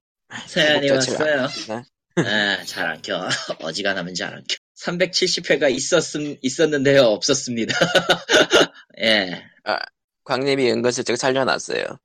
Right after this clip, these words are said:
Speaker 1: 예.
Speaker 2: 예, 다시 살려놨어요. 저 바로 저 받자마자 보고 했거든. 그래서 지금은 있을 거고요. 예. "있었는데요, 없었습니다." 했던 거는 이제 "없었는데요, 있었습니다"가 됐고요.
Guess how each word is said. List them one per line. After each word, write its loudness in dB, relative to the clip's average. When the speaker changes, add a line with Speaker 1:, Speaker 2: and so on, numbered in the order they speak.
Speaker 1:
예. -18
Speaker 2:
예, -2
다시 -4
살려놨어요. -6
저 -2
바로 2
저 -6
받자마자 -2
보고 -6
했거든. -12
그래서 -4
지금은 4
있을 0
거고요. -2
예. -10
"있었는데요, 4
없었습니다." 2
했던 2
거는 0
이제 -8
"없었는데요, 2
있었습니다"가 -2
됐고요. -8